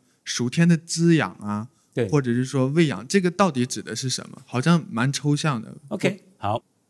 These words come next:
Speaker 2: 耶稣基督复活升天了。那问题是，耶稣基督今天是不是我们活的救主？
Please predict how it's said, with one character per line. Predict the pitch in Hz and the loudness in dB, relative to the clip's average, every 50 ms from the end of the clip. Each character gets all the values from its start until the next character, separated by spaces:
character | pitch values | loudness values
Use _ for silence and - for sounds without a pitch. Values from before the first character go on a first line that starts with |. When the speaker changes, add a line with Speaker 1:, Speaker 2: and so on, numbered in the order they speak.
| _ _ _ _ _ _ - | _ _ _ _ _ _ -2
Speaker 2:
耶 | - 208 254 | 4 4 4
稣 | 254 - 240 214 | 6 4 0 0
基 | - 220 | 0 2
督 | 196 214 | 4 4
复 | 208 208 220 208 | 2 4 2 0
活 | 170 147 120 | 0 0 0
升 | 117 139 131 127 | 0 -2 -4 -4
天 | - 131 113 113 | -4 -4 -4 -4
了。 | 107 - _ _ _ _ _ _ _ _ _ _ _ _ _ _ _ _ _ _ | -4 -8 _ _ _ _ _ _ _ _ _ _ _ _ _ _ _ _ _ _
那 | - 131 135 | 2 2 2
问 | 143 196 208 180 | 4 4 2 4
题 | - 151 139 | 4 2 0
是， | 135 - 135 110 - _ _ _ _ _ - | 0 -2 -6 -6 -8 _ _ _ _ _ 0
耶 | 180 220 262 269 | 4 6 6 6
稣 | 262 - 226 214 | 4 2 -2 -2
基 | 214 - 202 | -2 -2 -6
督 | 175 196 185 | -2 -2 -4
今 | 180 - - - 233 240 233 247 | -4 -2 0 4 4 4 4 4
天 | 240 - - - 220 214 220 214 | 0 -2 -4 0 0 0 0 -2
是 | - - 208 185 | -4 -2 -2 -2
不 | 175 180 | 0 0
是 | 160 180 | -2 -2
我 | - - 107 101 101 | -4 -2 -2 -2 -2
们 | 104 104 107 123 165 - _ _ _ | -2 -2 -4 -4 -6 -6 _ _ _
活 | _ - - - - - 104 104 113 139 | _ -20 -18 -14 -6 -4 -2 0 0 -2
的 | 139 165 127 - - _ _ _ _ _ | 0 -2 -4 -4 -6 _ _ _ _ _
救 | - - 175 139 107 101 | -4 -2 -2 -2 -2 -4
主？ | - - 107 - | -8 -12 -16 -16